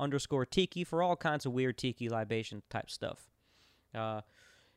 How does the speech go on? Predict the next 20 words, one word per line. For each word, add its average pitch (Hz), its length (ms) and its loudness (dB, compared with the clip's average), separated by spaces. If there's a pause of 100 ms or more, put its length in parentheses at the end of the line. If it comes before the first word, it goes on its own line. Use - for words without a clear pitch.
(160)
also, 127 600 0
make 127 180 -4
sure 131 140 -2
you 123 60 0
go 127 140 0
to 113 60 0
pod 135 320 -2
tiki 127 280 -4
dot 117 280 -2
com 165 320 4
if 135 80 -4
that's 123 220 0
not 147 180 0
where 135 100 0
you 117 100 0
found 110 300 -2
this. 131 200 -4
You 127 60 -6
click - 200 -2
on 120 200 0